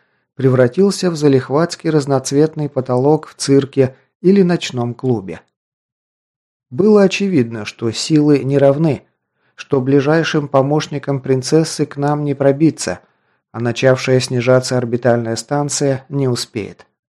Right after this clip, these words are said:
Можно было спокойно заканчивать дело, но робот-убийца стоял и бездействовал. После такого удара, который снес наши щиты, ему только и оставалось, что добить нас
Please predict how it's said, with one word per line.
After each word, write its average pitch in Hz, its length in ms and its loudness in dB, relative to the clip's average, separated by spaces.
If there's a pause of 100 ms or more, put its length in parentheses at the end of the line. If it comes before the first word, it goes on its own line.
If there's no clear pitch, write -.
(500)
Можно 196 340 2
было 196 220 4
спокойно 180 600 2
заканчивать 147 720 0
дело, 151 420 2
но 131 240 0
робот-убийца 127 840 -2
стоял 127 600 -2 (140)
и 127 120 -2
бездействовал. 113 840 -4 (800)
После 127 340 0
такого 123 380 0
удара, 123 420 4
который 127 380 -2
снес 143 360 -2
наши 131 360 -4
щиты, 147 520 0
ему 143 300 0
только 147 360 0
и - 20 4
оставалось, 143 640 2
что - 240 -2
добить 131 400 0
нас 143 260 -2